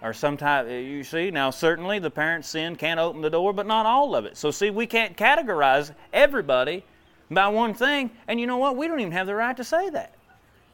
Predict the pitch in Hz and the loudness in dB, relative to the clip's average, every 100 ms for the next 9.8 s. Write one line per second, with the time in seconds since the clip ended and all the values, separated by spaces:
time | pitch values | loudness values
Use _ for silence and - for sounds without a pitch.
0 | _ - 208 202 311 311 349 349 117 90 | _ 2 2 4 6 6 6 -2 -10 -10
1 | - _ _ - 571 _ 719 784 _ _ | -18 _ _ -20 _ _ _ _ _ _
2 | 349 _ _ _ _ _ 523 - _ 960 | _ _ _ _ _ _ -20 -20 _ -20
3 | _ - 214 190 113 - _ - - 165 | _ -8 -4 -4 -4 -12 _ -20 -6 0
4 | 185 240 240 104 - _ _ _ _ _ | 4 2 0 -10 -16 _ _ _ _ _
5 | _ - 120 127 143 143 135 135 113 104 | _ -2 -2 -2 -4 -4 -2 -4 -4 -2
6 | 110 208 - _ - _ _ _ _ _ | -2 -2 -10 _ -20 _ _ _ _ _
7 | _ _ _ _ _ _ _ - - _ | _ _ _ _ _ _ _ -20 -20 _
8 | _ _ _ _ _ - 170 202 131 131 | _ _ _ _ _ -4 0 0 0 -6
9 | 156 - 190 202 151 120 156 | -6 -4 -2 0 -2 -4 -8